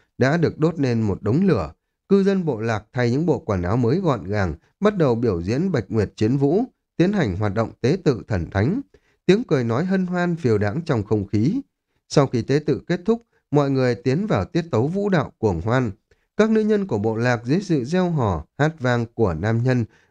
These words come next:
và tiếng trống đệm gia thú bắt đầu biểu diễn vũ đạo. Đây chính là phương thức giải trí tốt nhất trong cuộc sống gian khổ của cư dân bộ lạc. Bên trong ánh lửa lập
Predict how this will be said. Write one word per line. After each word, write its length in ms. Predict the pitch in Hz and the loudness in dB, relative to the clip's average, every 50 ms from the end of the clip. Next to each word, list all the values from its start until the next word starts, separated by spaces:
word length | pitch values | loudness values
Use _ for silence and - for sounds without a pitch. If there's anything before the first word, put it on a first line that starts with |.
| _ - | _ 0
và 140 | 147 139 135 | 2 2 2
tiếng 320 | - - 147 165 185 185 | 0 -2 -2 -2 -2 -2
trống 340 | - 135 120 156 214 269 277 - _ _ | -2 -2 -2 -2 -4 -4 -6 -10 _ _
đệm 240 | - 127 131 131 117 - _ _ _ - | -2 0 0 0 0 -4 _ _ _ -8
gia 260 | 104 104 123 127 120 | -4 0 0 0 0
thú 360 | - - 117 110 139 208 277 - - | 0 0 0 0 0 0 -2 -4 -4
bắt 200 | - - 196 - | -2 -2 -2 0
đầu 160 | - 123 107 90 | 0 0 0 2
biểu 280 | 82 98 98 82 - | 2 0 0 0 0
diễn 220 | 82 98 113 139 160 | -2 -2 0 0 0
vũ 220 | 139 151 - 214 | 0 0 0 0
đạo. 220 | 185 151 123 - - _ _ _ _ _ _ _ _ _ _ _ - | 2 0 0 -2 -4 _ _ _ _ _ _ _ _ _ _ _ 0
Đây 300 | 123 123 117 117 117 107 | 2 2 4 2 2 0
chính 180 | - 151 175 196 | -2 -2 0 0
là 120 | - - | 0 -2
phương 260 | - - 113 107 107 | -2 -2 -2 -2 0
thức 200 | 101 - 214 226 - _ _ _ _ _ - | 0 0 -2 -2 -4 _ _ _ _ _ -2
giải 240 | 113 127 110 95 82 - | 0 0 0 0 -2 -2
trí 200 | - 107 117 131 | -2 -2 0 0
tốt 220 | - 175 175 - | 0 -2 -2 0
nhất 220 | 180 202 233 233 - _ _ | 2 0 0 0 -4 _ _
trong 220 | - 123 113 110 | -4 -2 -2 -2
cuộc 200 | 104 - 92 78 - | -2 -2 -4 -4 -4
sống 240 | - 101 95 123 165 | -2 0 0 2 2
gian 220 | 165 139 117 107 | 2 0 0 0
khổ 300 | 98 - 117 90 78 90 - | -2 -2 -4 -4 -4 -6 -10
của 80 | - | -10
cư 200 | - - 104 107 | -6 -2 -2 0
dân 240 | 104 117 113 110 107 | 0 0 0 0 0
bộ 160 | 110 107 92 | 0 0 0
lạc. 280 | 76 104 110 104 95 - _ _ _ _ _ _ _ _ _ _ - | 0 0 0 0 -2 -4 _ _ _ _ _ _ _ _ _ _ 2
Bên 180 | 190 208 208 | 2 2 2
trong 200 | 190 208 202 196 | 2 -2 -4 -2
ánh 180 | - 175 202 220 | -2 -2 0 0
lửa 200 | 214 175 107 90 80 | 0 0 0 0 -2
lập 160 | 101 110 - | -4 -6 -6